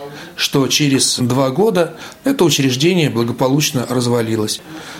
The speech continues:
Конечно, сейчас многие говорят о том, что есть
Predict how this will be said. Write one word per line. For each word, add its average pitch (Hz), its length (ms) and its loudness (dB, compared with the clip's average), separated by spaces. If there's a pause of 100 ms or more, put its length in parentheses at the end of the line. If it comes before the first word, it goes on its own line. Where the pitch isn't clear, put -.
(140)
Конечно, 147 580 2
сейчас - 300 0
многие 139 340 2
говорят 123 380 0
о - 20 -2
том, 117 180 -2
что 117 140 -2
есть 123 380 0